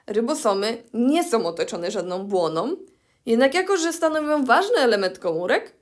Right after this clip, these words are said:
omówimy je w tym filmiku. To tutaj zachodzi synteza białek.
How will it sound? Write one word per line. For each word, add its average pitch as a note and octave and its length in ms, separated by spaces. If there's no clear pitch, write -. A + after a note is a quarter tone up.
omówimy C#4 480
je A#3 120
w A#3 80
tym G#3+ 180
filmiku. F#3+ 600
To A3+ 140
tutaj A#3+ 580
zachodzi E4+ 460
synteza A3+ 480
białek. G3+ 600